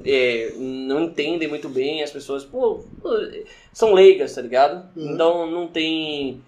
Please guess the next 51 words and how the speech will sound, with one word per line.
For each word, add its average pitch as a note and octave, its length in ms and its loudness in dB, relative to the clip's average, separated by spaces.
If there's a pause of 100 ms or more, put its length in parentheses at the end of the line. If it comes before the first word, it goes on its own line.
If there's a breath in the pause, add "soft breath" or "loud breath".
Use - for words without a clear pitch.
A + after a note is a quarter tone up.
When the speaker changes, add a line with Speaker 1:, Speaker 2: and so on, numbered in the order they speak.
(240 loud breath)
Speaker 1:
não D3+ 120 -8
tem G3 120 4
obrigação A#3 760 6
também G3 220 0
de - 40 -10
saber F3+ 280 0
tudo, A#3+ 480 -2 (340 soft breath)
mas D3+ 160 4
é E3+ 60 8
aquela F#3 180 4
conversa F3+ 240 -4
que - 60 -18
você G#3+ 100 -2
falou. G#3+ 480 0
Se - 180 -14
você B2 460 -6
não A3+ 80 -2
entende D#3 460 -6
sobre C3 220 -12
política, A#2 520 -12
você C3+ 220 -12
será B2 260 -4
dominado C#3+ 540 -6
por D3+ 100 -8
aquele C3+ 220 -8
que - 160 -20
entende. C#3 400 -10
Speaker 2:
É, E3+ 160 -2
cara, C3 320 -2
não C#3+ 140 -12
tem D#3 220 -14
jeito. A#2+ 300 -8
Speaker 1:
Então F3+ 240 4
o F#3 40 4
que G3 40 0
Speaker 2:
É, G3+ 120 10
Speaker 1:
acontece? G3 580 0 (100)
Vou D#3 100 4
dar F3 120 4
um - 40 6
exemplo F#3+ 220 2
pra G#3 80 0
você. D#3+ 140 -2
Um F3 220 -6
país D3+ 360 2
que D#3+ 120 -10
não D#3+ 300 -2
questionou E3 760 0 (160 soft breath)
a C#3 160 2
Dilma C#3+ 240 -6
Sof-, C#3+ 320 -10